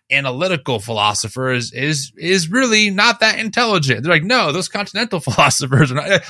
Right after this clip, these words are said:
like, or, or is it more of like they're in conversation together, kind of like riffing off of each other? Like, how, how does that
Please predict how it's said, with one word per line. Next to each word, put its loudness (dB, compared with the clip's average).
like, 2
or, 0
or 6
is 2
it -2
more 2
of 0
like 4
they're 2
in 0
conversation -2
together, 2
kind 2
of 4
like 2
riffing 2
off 2
of -8
each -6
other? -6
Like, -2
how, 2
how 2
does 0
that 0